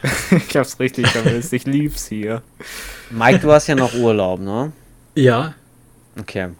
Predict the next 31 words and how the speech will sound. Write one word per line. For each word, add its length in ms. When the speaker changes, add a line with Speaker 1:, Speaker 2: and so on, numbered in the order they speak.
Speaker 2:
sehr 220
gut. 180
Speaker 3:
Ich 140
hab 120
diese 280
Woche 260
noch. 280
Speaker 1:
Ah, 260
vier 280
Speaker 2:
Ja, 80
ich, 100
Speaker 1:
Wochen 100
Urlaub 340
Speaker 2:
ich, 60
Speaker 1:
dann 200
gehabt. 340
Speaker 2:
ich 120
bin 140
wieder 200
arbeiten, 580
Speaker 3:
Ja. 120
Speaker 2:
genauso 260
wie 100
Flo. 440
Speaker 1:
Mhm. 640
Speaker 3:
Ich 160
musste 320
ja 140
eine 240
Woche 260
machen. 360